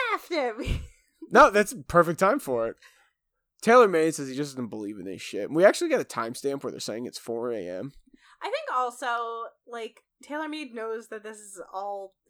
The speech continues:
Speaker 1: fake. And also, he probably didn't get the best night's sleep the night before because he's been upended from his room. So, it's a lot easier to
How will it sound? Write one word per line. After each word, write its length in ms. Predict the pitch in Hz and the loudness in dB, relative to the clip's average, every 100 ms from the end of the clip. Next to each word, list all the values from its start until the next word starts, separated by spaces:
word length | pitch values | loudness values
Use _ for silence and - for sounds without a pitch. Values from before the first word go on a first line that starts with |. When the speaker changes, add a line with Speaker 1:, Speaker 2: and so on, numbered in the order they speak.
| _ | _
Speaker 1:
fake. 420 | 226 226 185 165 - | -10 -10 -10 -12 -8
And 100 | 240 | -2
also, 220 | 247 349 | 0 0
he 120 | 330 | -4
probably 320 | 254 220 254 | -4 -2 -2
didn't 160 | 269 254 | -4 -6
get 100 | 269 | -8
the 80 | 233 | -8
best 220 | 220 233 | -10 -10
night's 220 | 220 208 | -14 -12
sleep 200 | 233 247 | -14 -14
the 60 | 214 | -14
night 160 | 208 208 | -16 -16
before 340 | 196 214 202 | -14 -10 -10
because 180 | 202 202 | -10 -18
he's 120 | 202 | -20
been 140 | 202 196 | -18 -10
upended 540 | 196 196 196 202 190 | -10 -10 -14 -16 -16
from 160 | 196 190 | -14 -14
his 160 | 185 | -16
room. 480 | 190 196 185 175 175 _ _ _ | -16 -14 -12 -14 -16 _ _ _
So, 380 | - 220 196 196 262 | -8 -4 -2 -2 -6
it's 140 | 277 | -6
a 40 | 330 | -2
lot 220 | 339 339 | -2 -2
easier 380 | 349 302 262 214 | -6 -4 -4 -4
to 140 | 208 | -8